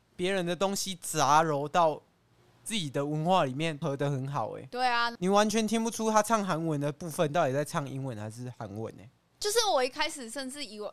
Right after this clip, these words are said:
Speaker 2: 有几首歌是我常听，然后我以为他们是英文歌，结果是韦恩那天在那个歌单大爆发的时候传给我说：“哦，这首是韩文歌哦。”
Speaker 1: 因为我前阵子是听歌嘛，
Speaker 2: 嗯。
Speaker 1: 听到有点烦，就觉得，干，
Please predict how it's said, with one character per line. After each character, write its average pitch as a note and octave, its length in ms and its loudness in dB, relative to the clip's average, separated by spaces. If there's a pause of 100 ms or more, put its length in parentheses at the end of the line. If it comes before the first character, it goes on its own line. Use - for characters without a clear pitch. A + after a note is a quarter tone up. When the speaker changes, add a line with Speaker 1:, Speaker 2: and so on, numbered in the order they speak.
Speaker 2:
有 C4 180 0
几 D4+ 280 -8
首 A#3+ 300 -2
歌 B3+ 240 -4
是 D4+ 160 -8
我 A3+ 220 -6
常 A3 260 -8
听， B3 220 -10
然 A3 80 -4
后 B3 100 0
我 C4 160 -2
以 B3+ 140 -6
为 F#3+ 160 -8
他 G#3 100 -8
们 A3 100 -8
是 G#3+ 140 -14
英 G3+ 180 -16
文 F#3 220 -10
歌， D#3+ 180 -10 (380)
结 E4 100 0
果 F4 80 0
是 F4+ 140 -6
韦 A#3+ 240 0
恩 C4+ 140 0
那 D4 100 -2
天 C#4 240 -4
在 C#4+ 160 0
那 C4 100 -6
个 A#3+ 220 -4 (500)
歌 D4 240 6
单 C#4 240 0
大 C4+ 220 4
爆 B3 260 6
发 A3+ 240 4
的 G#3+ 60 0
时 A3+ 100 -6
候 A#3 60 -4
传 A#3+ 180 -8
给 C#4 60 -6
我 D#4 100 -2
说 F4+ 140 -8
：“哦， A#4+ 100 -8
这 G#3+ 120 -6
首 C4 180 0
是 D4+ 300 -6 (480)
韩 A#3+ 200 -2
文 B3 220 -10
歌 A#3+ 280 -6
哦。” - 120 -6
Speaker 1:
因 B3 60 4
为 C4+ 60 10
我 A3 60 8
前 F#3 220 0
阵 G#3 220 2
子 C#3+ 280 -6
是 E3+ 220 -8
听 D#3+ 320 -6
歌 C#3 260 0
嘛， C3+ 200 -6 (100)
Speaker 2:
嗯。 G#3+ 220 -18 (120)
Speaker 1:
听 F3+ 160 -6
到 F#3+ 160 4
有 C#3+ 60 0
点 B2+ 140 -2
烦， - 340 -8 (400)
就 B3+ 100 -8
觉 F#3 220 0
得， F3+ 140 -2 (180)
干， D#3+ 240 -6